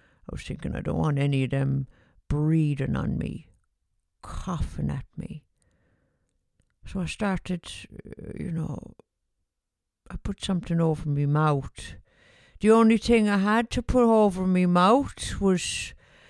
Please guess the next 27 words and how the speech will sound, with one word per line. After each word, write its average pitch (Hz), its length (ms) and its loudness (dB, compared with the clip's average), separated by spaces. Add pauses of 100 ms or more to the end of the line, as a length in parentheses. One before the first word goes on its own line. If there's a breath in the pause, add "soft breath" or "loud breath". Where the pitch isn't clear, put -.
(220 soft breath)
was 202 120 -4
an 226 140 4
old 240 220 8
pair 214 240 10
of 190 60 2
knickers 208 380 0
I 196 80 2
had 180 220 0
in 165 100 0
me 160 140 0
handbag 185 560 0
for - 160 -4
some 160 360 -2
reason. 160 680 -2 (1000)
And 165 100 -4
I 156 60 0
put 208 260 -6
the 185 120 -2
knickers 196 400 0
over 147 260 0
me 139 140 -4
mouth. 135 360 -4 (160 soft breath)
Same 285 280 -4
thing 240 240 -2
as 185 100 -6
a 185 40 -4
mask. 190 500 -6